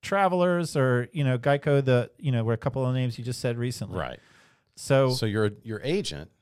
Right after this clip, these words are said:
Speaker 2: in this case, Adam, works for Gary.
Speaker 1: Okay.
Speaker 2: I'm your agent. I'm your guy. We have a confidence level. Everything is good. Uh, I'm gonna take the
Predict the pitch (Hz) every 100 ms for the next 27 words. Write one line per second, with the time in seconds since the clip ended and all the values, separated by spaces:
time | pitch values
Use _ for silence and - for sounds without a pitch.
0 | _ 90 98 113 104 95 104 - _ 107
1 | 87 67 85 - _ _ 104 104 - -
2 | 78 64 50 - _ _ _ - 123 127
3 | 104 131 - 82 104 123 76 76 - _
4 | - 90 90 107 107 95 98 95 87 _
5 | 85 76 78 - 98 92 90 85 - 92
6 | 85 85 - 80 85 85 80 - 80 64
7 | _ _ _ - - _ - 78 71 -
8 | 87 87 80 - 87 -